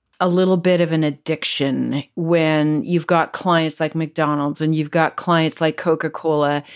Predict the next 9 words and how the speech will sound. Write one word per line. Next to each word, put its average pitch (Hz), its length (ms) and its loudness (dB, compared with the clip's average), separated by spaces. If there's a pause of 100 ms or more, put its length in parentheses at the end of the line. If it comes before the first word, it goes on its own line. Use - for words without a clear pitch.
(340)
and, 175 280 2
and, 175 320 2
and 170 220 2
you're 170 100 2
commanding 170 1200 0 (320)
a 165 80 -2
lot 175 400 2
of 156 120 0
attention 151 1160 0